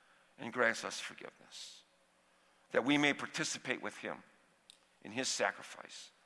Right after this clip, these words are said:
and have the resurrection of life on that day that he steps foot on this earth. So they are having this dinner.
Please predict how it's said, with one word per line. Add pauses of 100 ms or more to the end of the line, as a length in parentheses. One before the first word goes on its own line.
(600)
and
have
the
resurrection (760)
of
life (840)
on
that
day (380)
that
he
steps
foot (400)
on
this
earth. (2250)
So
they
are
having
this
dinner.